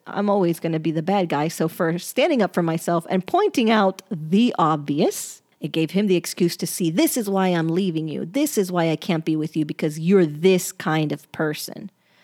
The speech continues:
So, well, I mean, okay, yes, that is the kind of person I am. I'm a person who's not gonna get walked on. I'm a person who's gonna call you out if you, uh, leave me and then call me because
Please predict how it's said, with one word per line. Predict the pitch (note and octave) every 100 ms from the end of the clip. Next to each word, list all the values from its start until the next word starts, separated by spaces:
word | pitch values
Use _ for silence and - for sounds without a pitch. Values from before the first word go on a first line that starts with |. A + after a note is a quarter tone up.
| _ _ _ _ _
So, | - - C#4 C#4+ C#4+ - - _ _ _ _ _ _ _
well, | F3 E3+ A3+ D#4+ -
I | F3+ F3+
mean, | F#3 F3+ F3 F3 D#3+ _ _ -
okay, | G#3+ - G#3+ G#3 G#3+
yes, | G3 G3 E3+ - - - - - _ -
that | E3+ E3+
is | G3 F#3+
the | G3
kind | - F#3+ G3+
of | G#3 -
person | F#3+ - G#3
I | F#3
am. | F3+ G#3 F3 D3+ -
I'm | E3+ E3
a | D#3
person | - F#3+ G3+ - E3+
who's | E3 D#3+ D#3
not | D#3 E3+ - F3+
gonna | F3+ G3
get | A3+ G3+
walked | D#3+ C#3+ -
on. | D3 D3
I'm | E3 D#3+
a |
person | D#3+ G3+ A#3 F#3 F3+
who's | G3 F3
gonna | - D#3+
call | D#3 - F3
you | G#3+ G3
out | E3+ F3
if | E3+ -
you, | E3 E3 E3+ - - - - -
uh, | D3+ D3
leave | F3 A#3 C4+ G3
me | F#3 F3+ F3+
and | F3+ F3+
then | E3+
call | - G#3+
me | G3+ F#3+
because | F#3 - E3+ D#3+ D#3+